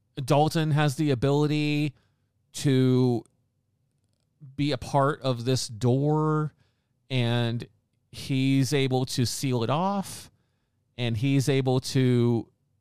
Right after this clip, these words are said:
manipulate things in the further without astral projecting. So stuff like that, where it was like, "Okay, we need a way for this door to be closed.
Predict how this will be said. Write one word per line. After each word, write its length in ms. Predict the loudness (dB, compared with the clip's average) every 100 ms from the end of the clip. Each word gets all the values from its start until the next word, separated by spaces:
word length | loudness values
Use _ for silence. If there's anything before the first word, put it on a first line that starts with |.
| _ _ _
manipulate 840 | -8 -6 -4 -4 -2 0 0 -2
things 500 | -4 -2 0 -2 -2
in 200 | -2 -4
the 80 | -4
further 920 | -4 -4 0 0 0 0 0 0 -2 -6 _ _ _ _ _ _ _ -6
without 400 | -4 0 0 0
astral 380 | 0 -4 -4 -2
projecting. 920 | -2 0 -2 -2 -2 0 -2 -4 -6 -12 _ _ _ _ _ _ _ _ _ _ -14
So 240 | -2 0
stuff 320 | 2 0 0 0
like 180 | 0 0
that, 320 | 0 0 0
where 200 | 0 0
it 40 |
was 200 | -2 -2
like, 400 | 0 0 0 -6 _ _ _ _ _ -4
"Okay, 200 | 0 0
we 160 | 0
need 200 | -2 0
a 60 | 2
way 340 | 2 0 0
for 160 | -2 -6
this 180 | -6 -4
door 200 | -2 -2
to 80 |
be 100 | -4
closed. 880 | -6 -2 0 2 2 0 -2 -4 -10